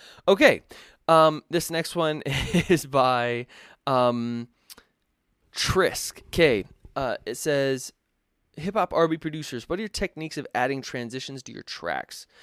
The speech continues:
This is something I've been stuck on for a while. What is your technique of adding transitions while formatting different sections of the track to another?"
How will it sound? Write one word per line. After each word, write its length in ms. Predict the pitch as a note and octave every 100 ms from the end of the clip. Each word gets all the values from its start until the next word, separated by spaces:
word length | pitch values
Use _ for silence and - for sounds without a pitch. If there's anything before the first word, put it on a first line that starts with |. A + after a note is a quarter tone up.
| - _
This 140 | -
is 20 | F3
something 240 | G#3+ F#3
I've 80 | D3+
been 100 | C3+
stuck 320 | - D3+ D#3
on 120 | D#3+
for 160 | D3+ C3
a 100 | A#2
while. 680 | G#2 F#2 B2 B2+ F#2+ E2+ -
What 180 | C#3 E3
is 80 |
your 80 | G3
technique 380 | - E3+ - D3+
of 80 | C3
adding 200 | B2+ B2+
transitions 800 | - A#2+ A2+ C#3 C3+ A#2+ A#2 - _ _
while 120 | - C3
formatting 420 | - D#3 D#3+ D3
different 240 | B2+ -
sections 380 | - C#3 - C3+
of 80 | A2
the 80 | A2+
track 260 | - G2+
to 80 | G2
another?" 260 | F2+ C#2+